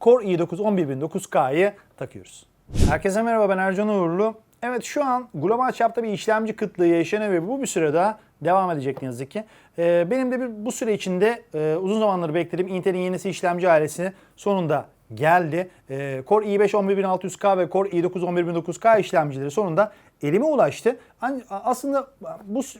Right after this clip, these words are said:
bir süreden beri bu işlemciler benimle birlikte, ancak koronavirüs salgını, karantinaları nedeniyle sonuçları sizlerle paylaşmam biraz gecikti. Bu süreçte tabii ki boş durmadım. Güzel bir sistem topladım. Zaten az önce kutuları gördünüz aç-, açılışta. Ee, onları yerleştirdik ve, e, hem her iki işlemcinin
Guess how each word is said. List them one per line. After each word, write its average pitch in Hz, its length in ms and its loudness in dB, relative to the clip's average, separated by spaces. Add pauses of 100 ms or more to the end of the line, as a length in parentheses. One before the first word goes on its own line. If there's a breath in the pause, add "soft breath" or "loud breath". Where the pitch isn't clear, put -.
(100)
bir 226 60 -4
süreden 202 420 2
beri 185 160 2
bu 233 100 -2
işlemciler 190 640 0
benimle 160 540 -4
birlikte, 165 560 -4
ancak 185 320 -2
koronavirüs 202 540 -2 (120)
salgını, 165 420 2
karantinaları 190 540 -2
nedeniyle 180 360 0 (320 loud breath)
sonuçları 214 420 -4
sizlerle 202 340 2
paylaşmam 190 540 0
biraz 196 260 4
gecikti. 214 400 -2 (280 loud breath)
Bu 269 80 -2
süreçte 226 300 0
tabii 240 200 2
ki 185 120 -6
boş 208 240 2
durmadım. 190 260 -2
Güzel 190 240 4
bir 185 60 -4
sistem 196 320 0
topladım. 156 340 -4
Zaten 165 220 0
az 165 80 0
önce 156 100 -4
kutuları 175 340 0
gördünüz 165 360 0
aç-, 151 220 -10
açılışta. 170 480 -4 (320 loud breath)
Ee, 143 60 -6 (320)
onları 170 260 0
yerleştirdik 185 760 4
ve, 214 200 2 (300 loud breath)
e, 147 140 -2
hem 226 260 0
her 247 180 -2
iki 214 240 -4
işlemcinin 175 680 -2